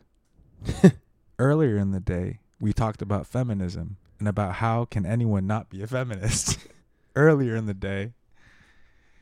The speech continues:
Speaker 2: Right, though? But those are
Speaker 1: Yeah.
Speaker 2: diaristic, like, sta-, like, s-, like,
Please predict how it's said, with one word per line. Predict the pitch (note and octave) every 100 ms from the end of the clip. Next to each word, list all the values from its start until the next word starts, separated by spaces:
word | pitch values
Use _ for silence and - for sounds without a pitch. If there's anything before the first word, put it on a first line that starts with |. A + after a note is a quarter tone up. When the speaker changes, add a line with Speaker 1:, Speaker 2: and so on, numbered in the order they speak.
| - - -
Speaker 2:
Right, | B2 D#3+ -
though? | G3+
But | C#3+ A2+
those | C#3+ D#3+
are |
Speaker 1:
Yeah. | C#3+ A#2+ C#3 D#3
Speaker 2:
diaristic, | D3 D3+ - D3+
like, | C3+ B2+
sta-, | - - C#3+
like, | - A#2+
s-, | - - -
like, | A#2 G#2+ -